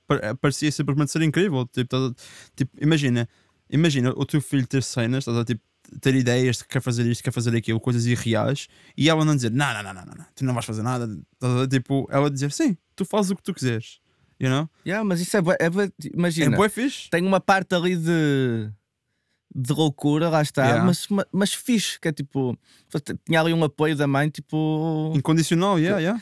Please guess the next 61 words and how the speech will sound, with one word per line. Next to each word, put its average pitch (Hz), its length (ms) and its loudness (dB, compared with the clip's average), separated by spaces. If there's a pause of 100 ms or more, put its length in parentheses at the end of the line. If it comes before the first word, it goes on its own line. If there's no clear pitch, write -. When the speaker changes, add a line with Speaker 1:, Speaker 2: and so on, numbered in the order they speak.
(140)
Speaker 2:
Quando 147 160 0
disse 139 160 0
à 147 60 4
minha 147 120 2
mãe 147 220 2
que, 151 720 0 (140)
que 139 100 -4
ia 151 80 0
trabalhar 151 300 2
na 147 100 2
música, 151 400 -2
a 160 60 0
minha 160 120 0
mãe 160 240 0
disse-me 160 280 -6
que - 80 -8
isso 156 160 -6
não 156 60 0
era 170 100 0
vida. 143 280 -2 (140)
<laughs> - 180 -8
Tipo, - 220 -8 (540)
Speaker 1:
Pois 190 180 2
aí 143 80 6
está. 127 200 0
Speaker 2:
quando 147 120 6
disse 147 200 0
isso - 120 -6 (340)
com 160 560 2
má 170 200 2
onda, 190 280 2
mas 165 160 2
é 151 120 2
tipo, 131 600 -4
não, 139 240 2
isso 113 120 -2
não 120 80 2
é - 40 -2 (100)
tipo - 260 -8
trabalho, 117 480 2
o - 20 -16
que - 80 -6
é 107 60 -2
que - 40 -10
vais 117 140 -2
trabalhar? 117 400 -2
<laughs> 110 640 -4
Speaker 1:
Exatamente. 127 640 2
Speaker 2:
Tipo, - 140 -4
e 151 80 2
é 156 80 4
um 165 100 2
apoio, 180 540 0 (120)
e 254 220 -2
o 277 60 0
gajo, 175 240 0
mano, 127 160 0
ele 143 160 0
entrava 185 260 2
em 175 60 2
sessões, 170 480 -2